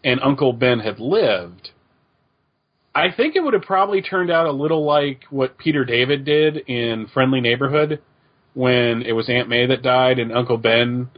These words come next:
lived and Peter became a complete douche,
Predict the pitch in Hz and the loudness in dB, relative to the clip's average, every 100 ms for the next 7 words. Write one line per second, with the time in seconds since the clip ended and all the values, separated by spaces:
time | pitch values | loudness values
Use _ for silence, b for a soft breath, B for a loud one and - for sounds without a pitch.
0 | _ _ _ _ - 127 127 127 127 127 | _ _ _ _ -6 0 2 4 2 0
1 | 117 107 123 123 120 123 120 113 123 120 | -4 -2 0 0 0 0 0 -2 -2 -4
2 | - 113 113 123 - | -4 -4 -2 -2 -4